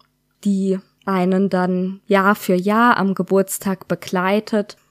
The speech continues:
Und auf die Idee gekommen bin ich, als die Kleine geboren wurde.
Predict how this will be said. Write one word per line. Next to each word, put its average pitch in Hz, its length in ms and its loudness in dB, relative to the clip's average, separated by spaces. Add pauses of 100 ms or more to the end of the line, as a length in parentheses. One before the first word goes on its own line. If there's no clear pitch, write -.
(800)
Und 214 160 4
auf 208 140 2
die 190 160 0
Idee 208 280 0
gekommen 214 760 2
bin 214 260 4
ich, 208 460 -2 (360)
als 190 540 0 (300)
die 180 280 -4
Kleine 185 600 0
geboren 214 720 4
wurde. 294 420 4